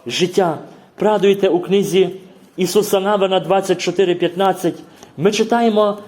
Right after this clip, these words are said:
таке звернення цього мужа Божого до Божого народу, де написані такі слова: «Виберіть сьогодні, кому будете служити».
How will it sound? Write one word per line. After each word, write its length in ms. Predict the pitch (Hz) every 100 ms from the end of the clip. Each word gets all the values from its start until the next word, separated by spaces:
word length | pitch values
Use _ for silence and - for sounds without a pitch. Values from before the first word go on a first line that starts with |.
| -
таке 280 | - 185 220
звернення 600 | 269 269 226 190 190 185
цього 260 | 180 208 196
мужа 320 | 214 214 208
Божого 580 | - 220 175 180 147 117 - - -
до 100 | 131
Божого 640 | 190 208 202 185 180 175 180 - - - _ _ _
народу, 580 | 160 185 196 165 147 110 - -
де 140 | 139
написані 440 | 175 175 180 180 175
такі 280 | 175 175 180
слова: 440 | - 165 175 151 - - - _ 110
«Виберіть 560 | 143 254 175 196 196
сьогодні, 580 | - 180 180 160 139 113 - - _ _
кому 580 | - 214 220 254 160 113 - - - _ _ _ _ _
будете 460 | 143 202 175 175 147
служити». 540 | - 151 156 143